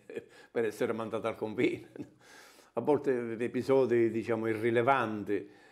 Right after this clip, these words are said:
determinano il confino come punizione, insomma, no?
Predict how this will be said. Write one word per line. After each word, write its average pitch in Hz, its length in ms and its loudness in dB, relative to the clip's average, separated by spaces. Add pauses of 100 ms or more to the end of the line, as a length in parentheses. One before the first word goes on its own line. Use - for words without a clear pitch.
(160)
determinano 101 1300 -2
il 98 140 -6
confino 98 840 -4
come 101 180 -6
punizione, 95 640 -8
insomma, 92 280 -14
no? 117 100 -14